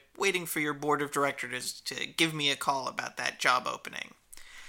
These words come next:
I'm not here to talk about whether Vardy or Mahrez will go to Real Madrid.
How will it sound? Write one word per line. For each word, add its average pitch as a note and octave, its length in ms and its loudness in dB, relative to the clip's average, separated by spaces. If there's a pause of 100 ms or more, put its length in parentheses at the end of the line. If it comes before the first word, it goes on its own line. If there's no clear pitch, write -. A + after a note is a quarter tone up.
(160)
I'm D#3 120 4
not E3+ 180 12
here E3 160 4
to D3 120 -2
talk C#3 300 6
about C#3 280 4
whether C3 320 -2
Vardy C3+ 580 4
or C3+ 140 2
Mahrez C3 580 2
will C#3+ 120 -6
go C3+ 180 0
to D3 80 4
Real D3 280 2
Madrid. D3 560 2